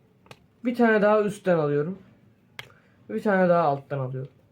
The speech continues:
Toplam dört tane dört kart çek oldu. Sonrasında bir diğer destemiz de vardı. Ben niye gözükmüyorum?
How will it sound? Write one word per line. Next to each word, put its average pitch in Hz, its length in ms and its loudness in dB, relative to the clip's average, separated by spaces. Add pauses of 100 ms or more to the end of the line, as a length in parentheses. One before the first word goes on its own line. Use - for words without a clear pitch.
(1040)
Toplam 214 400 2
dört 208 240 2
tane 202 240 2
dört 185 200 2
kart 170 220 -4
çek 143 180 -10
oldu. 135 280 -10 (760)
Sonrasında 269 680 2 (280)
bir 240 200 4
diğer 226 240 2 (380)
destemiz 190 540 2
de 190 140 2
vardı. 139 400 -2 (3500)
Ben 214 200 -6
niye 254 120 -6
gözükmüyorum? 151 520 -14